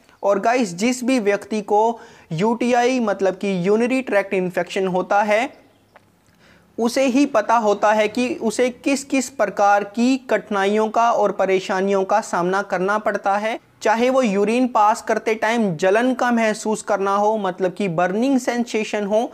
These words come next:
या फिर हाई ग्रेड फीवर का आना हो, जो कि सामान्यतः ठंड लगने के बाद होती है, या फिर बारी बारी यूरिन को पास करने की अर्ज महसूस करना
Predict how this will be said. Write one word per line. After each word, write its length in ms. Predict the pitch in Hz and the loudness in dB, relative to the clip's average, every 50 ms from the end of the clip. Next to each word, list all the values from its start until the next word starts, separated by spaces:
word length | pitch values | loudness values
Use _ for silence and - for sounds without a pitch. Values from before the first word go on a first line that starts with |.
| - - - - - 190 | -14 -20 -20 -14 -8 -2
या 220 | 185 214 202 208 | 0 2 2 2
फिर 180 | 226 - 254 254 | 2 0 -2 -2
हाई 320 | 233 - - 180 190 202 | -2 0 0 2 2 2
ग्रेड 420 | 202 175 160 185 196 208 214 214 - | 0 0 0 2 2 2 0 -2 -8
फीवर 400 | - - 208 190 180 185 202 196 | -6 -4 -2 0 2 0 0 0
का 140 | 196 226 214 | 0 -2 0
आना 380 | 196 - 156 165 170 180 196 | 0 0 0 0 0 2 0
हो, 300 | 202 208 214 220 240 240 | 2 2 2 0 0 0
जो 240 | 202 165 170 180 180 | -2 0 0 0 0
कि 180 | 175 - 208 196 | 0 -2 -6 -6
सामान्यतः 720 | - - 185 185 185 180 180 185 185 175 - 202 208 220 233 - - - - _ - - | -4 -4 -2 -2 0 0 0 0 -2 0 0 2 2 0 0 -6 -14 -20 -20 _ -12 -6
ठंड 240 | - 240 262 269 | -4 -2 0 0
लगने 380 | 254 240 214 185 180 190 202 202 | 2 2 2 2 2 0 0 0
के 160 | 208 214 196 | 0 0 -2
बाद 380 | 180 160 175 170 170 180 185 175 | 0 2 2 2 4 2 2 0
होती 420 | - - 175 170 170 233 233 233 220 | -2 -2 -2 -2 0 -2 -2 -2 0
है, 240 | 220 220 233 320 330 - _ _ _ _ _ _ _ _ - _ _ - | 0 0 -2 -2 -6 -12 _ _ _ _ _ _ _ _ -20 _ _ -4
या 280 | 170 175 190 185 220 233 | -2 0 2 2 2 0
फिर 220 | 233 247 247 226 | 0 -2 -2 -2
बारी 440 | 196 160 175 180 190 208 233 262 262 | -2 0 2 2 2 4 2 2 0
बारी 320 | 202 185 185 185 190 208 226 240 220 | 2 2 2 2 2 2 0 0 0
यूरिन 400 | 180 185 185 185 202 208 208 208 | 2 2 2 2 0 -2 -2 0
को 140 | 208 226 | 0 -2
पास 360 | 214 - - 190 190 202 220 - | -2 0 0 2 2 2 0 -2
करने 360 | - - 214 190 202 202 208 | -2 0 0 0 2 0 -2
की 160 | 202 - 233 - | -2 -4 -2 2
अर्ज 300 | 180 208 220 214 202 226 | 2 2 2 2 0 0
महसूस 480 | 254 247 247 233 226 - 247 240 233 240 | 2 2 2 2 0 0 0 -2 -2 0
करना 300 | - 247 226 214 220 | 0 -2 0 0 2